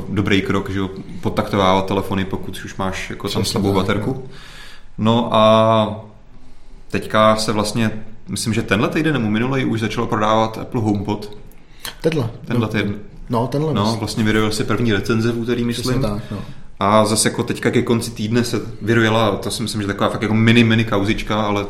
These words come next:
Speaker 1: cokoliv je kolem
Speaker 2: <laughs>
Speaker 1: Apple, tak, tak se prostě musí zvelečit.
Speaker 2: A nafouknout pořádně.
Speaker 1: Že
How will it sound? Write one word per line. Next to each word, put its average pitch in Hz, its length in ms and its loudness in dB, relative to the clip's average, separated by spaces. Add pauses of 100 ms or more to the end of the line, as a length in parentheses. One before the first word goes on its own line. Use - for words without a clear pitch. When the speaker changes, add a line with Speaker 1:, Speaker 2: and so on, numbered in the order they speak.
Speaker 1:
cokoliv - 340 2
je 143 80 4
kolem 113 220 6
Speaker 2:
<laughs> 101 40 2
Speaker 1:
Apple, 107 280 4
tak, - 260 2
tak - 180 -4
se - 100 -4
prostě 107 260 -2
musí 104 240 0
zvelečit. 101 560 0 (140)
Speaker 2:
A 107 40 -2
nafouknout 113 580 -2
pořádně. 107 320 0
Speaker 1:
Že 107 180 4